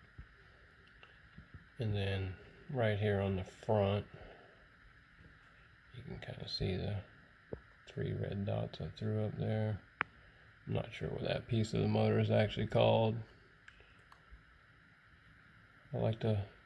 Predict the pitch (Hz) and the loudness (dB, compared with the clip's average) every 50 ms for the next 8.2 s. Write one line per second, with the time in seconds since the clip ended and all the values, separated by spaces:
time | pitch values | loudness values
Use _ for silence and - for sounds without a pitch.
0 | - - - - - - - - - - - - - - - - - 113 107 101 | -20 -20 -18 -18 -18 -18 -20 -18 -18 -16 -16 -16 -16 -16 -10 -2 2 2 4 4
1 | 98 98 - - 110 101 - - 104 - - - 107 107 101 98 98 98 104 104 | 4 2 0 2 0 0 0 0 -4 -6 -2 0 2 4 4 4 4 4 4 4
2 | 104 104 107 104 104 101 - - - - - - - - - - - - - - | 4 4 2 2 0 -2 -2 -4 -4 -4 -4 -4 -6 -8 -8 -12 -14 -16 -16 -16
3 | - - - - - - - - - - - - - - - - - - - - | -16 -14 -14 -12 -10 -8 -8 -8 -8 -8 -8 -8 -10 -10 -10 -8 -8 -8 -10 -10
4 | - - - - - - - - - - - - - - - - - - - - | -12 -12 -12 -10 -10 -10 -10 -10 -10 -10 -12 -12 -14 -14 -16 -18 -18 -18 -18 -20
5 | - - - - - - - - - - - - - - - - - 117 110 110 | -20 -20 -20 -16 -14 -14 -14 -14 -16 -20 -20 -20 -20 -20 -14 -8 -4 -2 0 0
6 | 107 104 - - 104 101 98 98 92 104 101 92 90 101 101 - - 110 104 104 | 0 0 0 2 2 4 4 4 4 4 4 2 2 0 -2 -2 0 0 2 2
7 | 101 101 101 98 101 101 101 107 110 107 104 104 104 104 101 - - 110 107 110 | 2 2 2 2 2 0 0 2 4 4 6 6 4 4 2 0 0 0 2 2
8 | 113 110 - - | 2 0 -2 -6